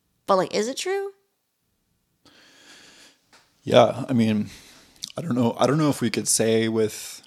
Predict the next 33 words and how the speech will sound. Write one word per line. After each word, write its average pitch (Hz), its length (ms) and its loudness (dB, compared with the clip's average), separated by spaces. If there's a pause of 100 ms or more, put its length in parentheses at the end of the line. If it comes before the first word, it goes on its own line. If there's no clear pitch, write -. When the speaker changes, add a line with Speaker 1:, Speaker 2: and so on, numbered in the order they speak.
Speaker 2:
certainty 110 460 -2
one 104 180 -4
way 104 120 -4
or 101 60 -4
the 104 120 -2
other. 107 460 0 (180)
I 110 60 -8
mean, 107 160 -4
I 104 80 -4
suppose 113 340 -4
that 110 140 -4
some 107 180 -2
people 110 440 -2
might 110 340 -8
get 107 280 -6
a 113 60 -10
kind 113 160 -10
of 104 80 -12
catharsis 104 460 -8
from 110 200 -8
it. 113 240 -8 (640)
I 123 60 -2
don't 117 80 0
know 107 80 -4
how 104 320 -2 (580)
healthy - 340 -2
that 107 220 -6
is, 107 160 -6
honestly, 107 520 -8 (760)
but 120 420 -10 (320)
I 120 80 -10
Speaker 1:
Yeah. 165 160 2
Speaker 2:
do, 110 280 -6